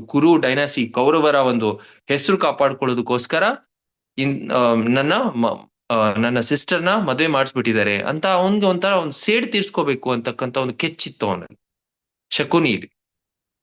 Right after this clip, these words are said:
ಹ? ಆಮೇಲೆ ಧೃತರಾಷ್ಟ್ರದ,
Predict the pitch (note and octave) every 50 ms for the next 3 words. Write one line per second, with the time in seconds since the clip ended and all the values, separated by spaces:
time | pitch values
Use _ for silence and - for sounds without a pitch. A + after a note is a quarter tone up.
0 | _ _ _ _ _ _ _ _ _ - E3+ F3+ F#3+ F#3+ _ _ _ _ _ _
1 | _ _ _ _ _ _ _ _ _ _ - - F3+ G3+ A3+ A#3 A3+ G#3 G3+ G3+
2 | F#3+ F3 F3+ F3+ - - _ _ _ - C3 F3 G3 G#3+ A3 B3 A3+ A3+ G#3+ -
3 | - - G#3+ G#3 G#3+ G#3 G3+ G3+ - G#2+ -